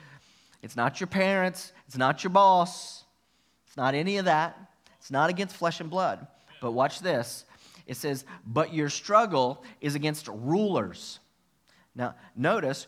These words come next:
within every one of these things that the Bible uses, uh, these words that he uses to describe the, the demonic realm, he, they're authoritative type terms, okay? Rulers,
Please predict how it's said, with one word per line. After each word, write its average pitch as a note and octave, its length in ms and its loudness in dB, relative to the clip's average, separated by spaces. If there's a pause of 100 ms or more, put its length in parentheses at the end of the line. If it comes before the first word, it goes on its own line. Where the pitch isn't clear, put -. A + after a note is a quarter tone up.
(140)
within D3 340 -4
every G#3+ 320 -2
one F#3+ 220 -2
of C#3 160 -4
these C3+ 260 -4
things C#3 480 -6
that A#2+ 160 -10
the B2 60 -2
Bible F3 500 -2
uses, D3 600 -6 (340)
uh, - 60 -14 (600)
these D3+ 240 -2
words D#3+ 300 0
that D3+ 100 -4
he C#3 60 -4
uses D3+ 320 -4
to C#3 100 -12
describe C#3 520 -2
the, A#2 160 -6 (200)
the A#2 140 -4
demonic C3 540 -2
realm, C3+ 360 -4
he, B2+ 200 -10
they're B2+ 140 -4
authoritative B2+ 840 -8
type F#2+ 280 -10
terms, C#2+ 440 -14
okay? C#3 320 -6 (260)
Rulers, C3 560 0